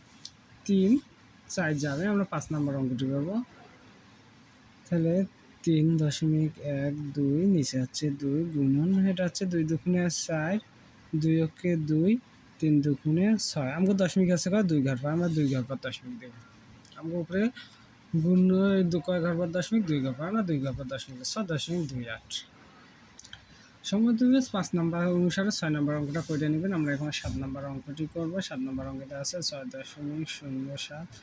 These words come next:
নিচে নয়, সাত নং তেষট্টি, তিন, হাতে হলো ছয়, ছয়, কি নয় শূন্য শূন্য, তাহলে নয় শূন্য শূন্য, তাহলে ছয় নাম্বার আর ছয় নং চুয়ান্ন।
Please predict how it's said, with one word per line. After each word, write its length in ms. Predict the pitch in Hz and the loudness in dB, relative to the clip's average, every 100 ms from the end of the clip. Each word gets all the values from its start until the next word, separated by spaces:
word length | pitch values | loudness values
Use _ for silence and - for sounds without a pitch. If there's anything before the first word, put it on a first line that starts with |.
| - - - - | -20 -20 -16 -4
নিচে 380 | 170 156 170 170 | -2 -2 -4 -2
নয়, 360 | 170 156 165 226 - - - - - - | -2 -2 -4 -6 -10 -20 -20 -20 -20 -14
সাত 220 | - 196 160 | -6 -2 0
নং 160 | 170 | 0
তেষট্টি, 600 | 165 170 - 170 - 185 175 - - | 0 -2 -4 -6 -4 -4 -4 -6 -2
তিন, 340 | 170 180 226 | 2 4 4
হাতে 360 | 175 151 170 156 | 2 0 0 2
হলো 500 | 156 156 160 156 151 | 2 2 2 0 0
ছয়, 400 | - 160 151 208 | -2 -4 -2 -2
ছয়, 880 | - - 156 151 147 147 147 147 143 | -2 -4 -4 -2 -4 -4 -4 -6 -10
কি 100 | - | -4
নয় 320 | 190 190 151 147 | 0 0 0 -2
শূন্য 520 | - 156 165 208 254 - - - - - - - - | -2 0 2 2 0 -4 -20 -20 -20 -20 -20 -20 -14
শূন্য, 500 | - 170 170 175 233 233 | -4 2 4 6 4 2
তাহলে 600 | 175 160 160 165 160 156 | 0 2 2 2 2 2
নয় 360 | 156 165 165 | 2 2 0
শূন্য 280 | 165 175 180 | -2 -4 -4
শূন্য, 260 | 160 175 196 | -4 -4 -4
তাহলে 300 | 196 175 175 | -4 -4 -2
ছয় 360 | - 156 156 | -4 -4 -2
নাম্বার 460 | 160 160 165 208 214 | 0 0 0 -2 -2
আর 160 | 165 147 | -2 -6
ছয় 300 | - 147 143 | -8 -6 -4
নং 320 | 156 190 214 - - - - - | -4 -2 -4 -6 -20 -20 -20 -14
চুয়ান্ন। 300 | - 143 113 | -8 -8 -8